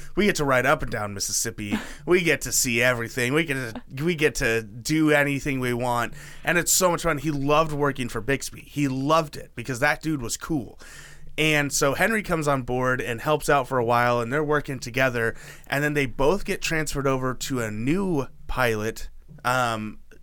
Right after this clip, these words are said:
some guy named Brown. Uh, yeah, Brown. <clears throat> And Brown was a fucking asshole,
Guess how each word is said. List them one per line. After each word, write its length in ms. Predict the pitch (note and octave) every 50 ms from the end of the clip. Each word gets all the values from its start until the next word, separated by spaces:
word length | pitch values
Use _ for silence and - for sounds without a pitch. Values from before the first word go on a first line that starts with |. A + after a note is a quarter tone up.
| -
some 300 | - - - - D3 C#3+
guy 200 | C3+ C#3 C3 C3
named 260 | B2+ B2+ A#2+ A2+ G2 E2+
Brown. 540 | G#2 A2 A#2+ B2+ A#2 G#2+ F#2+ E2+ - - - - - - - - - - - - - - - - - -
Uh, 1400 | A2 A2+ A#2 A2+ A2 A2 A2 A2 A2 A2 A2 G#2+ A2 A2 A2 A2 A2 A2 A2 A2 A2 A2 A2 A2 G#2+ G#2+ A2 G#2 - - - - - - - - - -
yeah, 300 | - C3 C#3 C3 A2 F#2+ - - - - - -
Brown. 360 | - C3+ C#3 C3 A#2+ G2+ - - - - - - - - - - - - - C#3+ D3 - - - - -
<clears throat> 240 | G3+ - E3+ C3 - - - - -
And 380 | D#3+ D#3+ D#3 D3+ C#3+ C3 - - - - - - -
Brown 420 | - G#2 - C#3+ E3+ G#3 B3+ D4
was 140 | B3+ G#3 D#3
a 60 | C3+
fucking 880 | - - - - - - - - - - G3+ F3+ - - D3+ D3 C3 B2+
asshole, 640 | A#2 A#2+ A#2+ A#2+ A#2 - - - G2+ E2 D#2 -